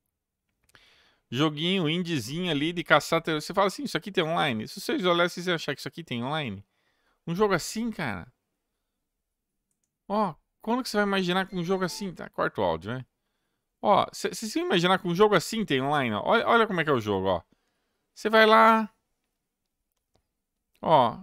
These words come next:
clica ali atrás do matinho, clica no menininho, ó, show, cê, que nem eu, onde está o óleo, ó. Vocês imaginam que isso aí tem online, cara? Caralho, velho. E tem, e tem bastante conquista online, vou ter que fazer.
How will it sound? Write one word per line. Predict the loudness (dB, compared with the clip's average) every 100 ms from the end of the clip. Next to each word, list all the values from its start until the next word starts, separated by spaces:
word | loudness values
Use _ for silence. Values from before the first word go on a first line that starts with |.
| -10
clica | -6 0 2
ali | 4
atrás | 4 4 2
do |
matinho, | 2 0 -2 -4 -2
clica | -4 -4 -2
no | -2
menininho, | -2 -4 -4 -4 -2
ó, | 0 0
show, | 0 2 2 2
cê, | -2 -8 -6
que | -6
nem | -4 -4 0
eu, | 2
onde | 0 0
está | 4
o | 4 6
óleo, | 6 6 4
ó. | 0 -2 _ _ _
Vocês | -10 -6
imaginam | 0 0 2 0
que |
isso | -2
aí | -4
tem | -4
online, | -4 -4 -4 -4
cara? | -4 -4 -8 -14 _ _ _ _ _ _ _ _ _ _ _ _ _ _ _ _
Caralho, | -8 -4 -2 -2 -2 -2 -4
velho. | -2 -2 -2 -4
E | -10
tem, | -10 -10 -10 -8
e |
tem | -6 -4
bastante | -4 -4 -10
conquista | -10 -12 -8
online, | -4 -4 -4
vou | -8
ter | -10
que |
fazer. | -8 -8 -8 -10